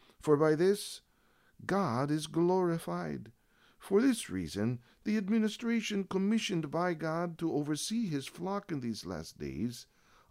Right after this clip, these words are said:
untiringly admonishes the members to uphold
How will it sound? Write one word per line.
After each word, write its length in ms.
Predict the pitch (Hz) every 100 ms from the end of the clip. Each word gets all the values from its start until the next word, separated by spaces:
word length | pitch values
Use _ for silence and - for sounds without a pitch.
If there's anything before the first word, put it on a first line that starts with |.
| _ 208
untiringly 1600 | 220 214 208 - - - 247 247 262 254 127 110 80 76 123 - - _
admonishes 1080 | - 160 170 196 196 233 240 220 101 101 127
the 120 | 165
members 460 | 160 123 110 101 127
to 180 | - 180
uphold 840 | 170 170 - 214 156 92 123 147